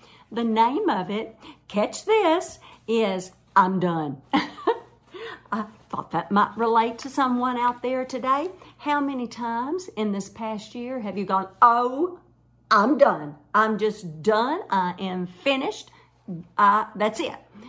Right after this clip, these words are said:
I'm done." Well, uh, have you ever thought that "I'm done,"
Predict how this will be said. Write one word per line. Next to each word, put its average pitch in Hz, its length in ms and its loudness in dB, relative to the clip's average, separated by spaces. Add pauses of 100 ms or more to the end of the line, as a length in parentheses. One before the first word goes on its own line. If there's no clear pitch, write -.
(160)
I'm 208 160 -2
done." 190 340 -4 (400)
Well, - 440 -2 (520)
uh, 208 380 2 (180)
have 262 320 -2
you 233 280 -2
ever 269 400 -4
thought 196 720 0 (100)
that 202 460 -4
"I'm 214 400 -2
done," 190 680 -4